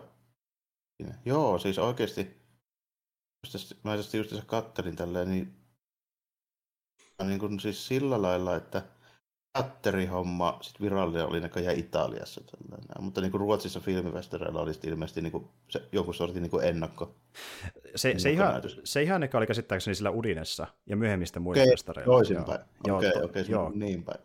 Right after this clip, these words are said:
Speaker 2: Kyllä.
Speaker 1: Joo.
Speaker 2: Ja se sai aika hyvän vastaanoton jo Udinessa. Ö, siellä niinku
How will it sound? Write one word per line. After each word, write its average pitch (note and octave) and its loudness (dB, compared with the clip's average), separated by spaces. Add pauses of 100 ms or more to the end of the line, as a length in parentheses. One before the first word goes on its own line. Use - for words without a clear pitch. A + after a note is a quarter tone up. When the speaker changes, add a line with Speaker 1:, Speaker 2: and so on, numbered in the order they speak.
(160)
Speaker 2:
Kyllä. F#2 2
Speaker 1:
Joo. D#2+ -10 (360)
Speaker 2:
Ja G2 2
se A2+ 0
sai A#2 4
aika B2+ 2 (200)
hyvän G#2+ 2
vastaanoton G#2 2
jo G2 4
Udinessa. G#2 0 (320)
Ö, F2+ 0
siellä A2+ 2
niinku G2 0